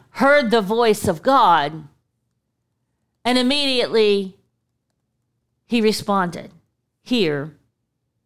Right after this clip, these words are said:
I am." So let's hit the play button in our life again and continue.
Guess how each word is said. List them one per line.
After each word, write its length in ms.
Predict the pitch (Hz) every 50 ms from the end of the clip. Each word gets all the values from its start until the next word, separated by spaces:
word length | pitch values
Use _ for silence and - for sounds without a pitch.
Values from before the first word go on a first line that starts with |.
| _ _ _ _ _ -
I 160 | 180 175 165
am." 480 | 165 170 175 165 156 156 - - - _ _ _ _ _ _ _ _ _ _ _ _ _ _ _ _ _ _ _ _ _ _ _ _ _ _ _ _ _ _
So 120 | - 220
let's 200 | 233 254 277 277
hit 140 | 285 359 247
the 80 | - 247
play 260 | - - 311 302 311
button 320 | 226 190 208 185 - 180
in 100 | 190 185
our 140 | 180 175 175
life 320 | 175 165 170 180 175 -
again 300 | 190 180 165 196 208 214
and 100 | 214 208
continue. 680 | 208 240 240 214 - - 233 214 190 175 143 117 147 156